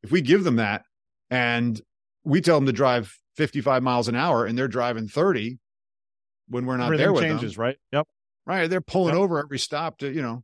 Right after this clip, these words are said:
Speaker 1: go to the bathroom. Like, we haven't accounted for, like, so the problem is, is that we need to help people when they're not with us, when they're off the tour bus.
Speaker 2: Ooh,
Speaker 1: What are
Speaker 2: that's
Speaker 1: they doing?
Speaker 2: good. That's good.
Speaker 1: Uh,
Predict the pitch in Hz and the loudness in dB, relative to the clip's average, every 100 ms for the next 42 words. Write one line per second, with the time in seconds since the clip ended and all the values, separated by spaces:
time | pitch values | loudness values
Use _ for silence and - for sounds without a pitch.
0 | - 160 143 117 147 196 120 110 131 123 | -6 -2 0 0 0 -2 -4 -6 -6 -6
1 | 127 135 156 135 120 143 170 120 - 131 | 0 2 4 2 -2 -2 -4 -4 -6 -8
2 | 110 160 - _ _ _ 117 - 180 208 | -2 -2 -2 _ _ _ -8 -2 0 2
3 | 170 123 117 110 110 127 170 147 120 107 | 4 2 0 0 0 0 -2 -2 -4 -4
4 | 117 - 113 107 104 95 87 87 120 104 | -6 -6 -6 -4 -2 -4 -4 -4 -4 -4
5 | 71 60 - - _ _ _ _ _ - | -8 -10 -16 -20 _ _ _ _ _ 0
6 | 123 131 131 175 175 - 143 107 92 160 | 2 4 4 4 2 2 2 2 0 4
7 | 165 151 143 175 - 196 147 85 101 _ | 4 6 6 4 2 0 0 -2 -10 _
8 | _ _ 131 139 - 131 127 117 _ _ | _ _ -4 -4 -6 -6 -4 -6 _ _
9 | - 131 113 180 | -12 -8 -2 0